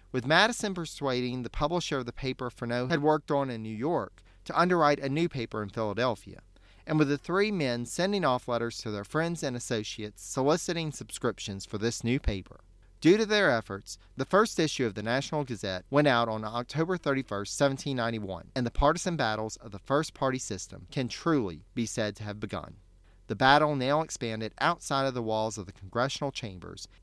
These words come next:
out into the general populace, and the young republic would never be the same. This seems like as good of a stopping point as any. As stated earlier, next time,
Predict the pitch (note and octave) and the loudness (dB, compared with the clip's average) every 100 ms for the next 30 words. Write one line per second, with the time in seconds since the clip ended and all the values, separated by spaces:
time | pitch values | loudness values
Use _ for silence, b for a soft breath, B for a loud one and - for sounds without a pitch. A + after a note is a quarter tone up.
0 | - F3+ F3 D3 D3 C#3 A2+ G2+ B2 C#3 | 2 2 2 -2 -4 -4 -8 -4 -2 0
1 | C#3 - G2+ F#2 - - - - - - | -2 -2 -6 -8 -14 -16 -14 -12 -14 -20
2 | - - A#2+ G#2+ B2 D3 C3+ C3+ B2+ C#3+ | -14 -4 0 2 2 2 2 0 2 -2
3 | - - - - F#2 F#2+ G#2+ A#2 A2 A2+ | -4 -20 -18 -12 -10 -4 -2 -2 -2 -2
4 | A#2 - - - - - - - - - | -4 -8 -12 -16 -20 -20 -20 -20 -20 -20
5 | - - F#3+ - G#3+ G#3 F#3+ D3+ C#3+ - | -10 0 0 2 2 2 -2 0 0 0
6 | B2+ A2 - D3 E3 D3+ - A#2+ A#2 A#2 | -8 -8 0 2 2 0 -2 -2 -2 -6
7 | - A#2 A2 A2 - G#2 F2 - - - | -6 -6 -6 -10 -10 -14 -14 -18 -20 -20
8 | - b b b - C3+ - D#3+ A3 F3 | -20 b b b -2 -2 4 4 6 4
9 | A#2+ G#2+ G#2+ G#2+ A#2+ D3+ - - A2 F#2 | 2 0 -2 -2 0 0 0 -8 -8 -8
10 | G2 | -12